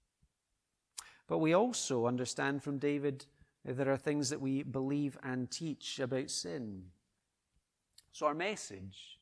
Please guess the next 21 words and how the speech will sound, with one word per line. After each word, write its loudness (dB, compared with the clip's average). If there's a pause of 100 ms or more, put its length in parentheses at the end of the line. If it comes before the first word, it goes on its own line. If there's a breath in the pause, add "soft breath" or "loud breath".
is, -16
is -8
really 2
good -4
news. -4
The -8
gospel -4
is -6
the -10
best -2
news 0
anyone 0
will 0
ever -2 (140)
hear. 2 (240 loud breath)
It -2
is -2
freedom, 4
it -6
is -4
life. 2